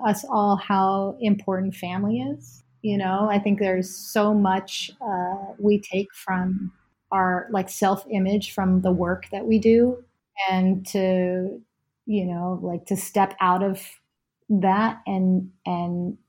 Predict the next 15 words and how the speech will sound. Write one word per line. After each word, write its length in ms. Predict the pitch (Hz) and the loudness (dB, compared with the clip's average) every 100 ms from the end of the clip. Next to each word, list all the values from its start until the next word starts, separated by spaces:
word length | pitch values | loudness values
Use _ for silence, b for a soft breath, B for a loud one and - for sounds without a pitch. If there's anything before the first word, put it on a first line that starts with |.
| _ | _
not 380 | 208 202 175 180 | 2 2 2 -2
have 240 | - 196 180 | -2 -4 -2
that 180 | - | -6
define 460 | - 180 156 160 202 | -6 -6 -6 -4 0
you 160 | 226 233 | 0 0
for 180 | 240 | -2
a 60 | 247 | -4
second. 460 | 247 262 254 277 269 | -4 -8 -6 -6 -2
I've 160 | 220 202 | -2 0
never 220 | 220 220 | 0 -2
talked 300 | - 190 - | -4 -6 -4
to 60 | |
my 120 | 196 185 | -4 -2
mother 320 | 180 180 175 | -4 -4 -6
more 520 | 170 170 214 349 - | -6 -4 -4 -6 -12